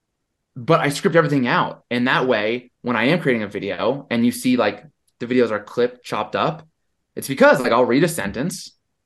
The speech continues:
I'll stop the video and then I'll read the next sentence and then I'll read it, right? Kind of memorize it, whatever.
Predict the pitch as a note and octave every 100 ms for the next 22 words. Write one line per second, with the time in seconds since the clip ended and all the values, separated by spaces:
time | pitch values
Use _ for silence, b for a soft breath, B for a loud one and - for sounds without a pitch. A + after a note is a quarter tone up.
0 | _ G2+ - G2 C#3 A2+ F#2 A2+ A2 G#2
1 | A2 D3+ A#3+ - G#2+ A#2 E3+ - G#2 G#2
2 | A2 G#2+ _ A2 G#2 F3+ B2+ A#2 A#2 A#2
3 | A#2+ G#2 G#2 G#2+ G2+ G2+ F2 G2 A2 C3+
4 | -